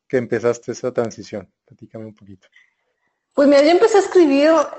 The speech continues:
Speaker 2: de finanzas personales como hobby. O sea, yo tenía un negocio,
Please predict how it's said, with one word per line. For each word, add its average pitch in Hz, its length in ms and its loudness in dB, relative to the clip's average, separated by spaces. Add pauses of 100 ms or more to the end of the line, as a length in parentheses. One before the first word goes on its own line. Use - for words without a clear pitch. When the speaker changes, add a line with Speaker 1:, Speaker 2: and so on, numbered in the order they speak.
(180)
Speaker 2:
de 202 220 0
finanzas 214 360 -2
personales 190 500 -2
como 160 260 -6
hobby. 185 540 -2
O 175 140 -8
sea, 196 120 -6
yo 185 140 -4
tenía 226 180 0
un 233 60 0
negocio, 240 720 0